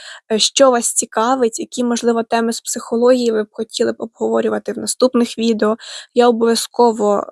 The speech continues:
е, зверну на це увагу і щось для себе підкреслю.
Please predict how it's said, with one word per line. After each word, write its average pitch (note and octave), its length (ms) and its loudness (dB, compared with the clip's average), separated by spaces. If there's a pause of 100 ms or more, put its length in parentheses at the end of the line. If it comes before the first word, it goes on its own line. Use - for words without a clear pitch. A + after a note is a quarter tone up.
(120)
е, G#3+ 120 -2
зверну A3 400 0
на G#3 100 -2
це G#3+ 160 -4
увагу A#3 340 0 (800)
і G#3+ 80 -4
щось B3+ 260 4
для A3 100 0
себе A3 260 -4
підкреслю. - 680 -10